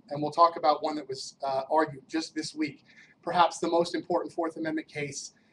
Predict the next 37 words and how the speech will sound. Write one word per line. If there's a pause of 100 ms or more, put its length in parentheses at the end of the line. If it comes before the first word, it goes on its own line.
(160)
in
at
least
a
decade. (1160)
There
was
another
case
that
was
just
decided
yesterday. (220)
Some
of
you
may
have
been
following
the
Twitter
WikiLeaks
case
involving
Jake
Applebaum
and
a
whole
bunch
of
other
people. (640)
Um, (960)
uh,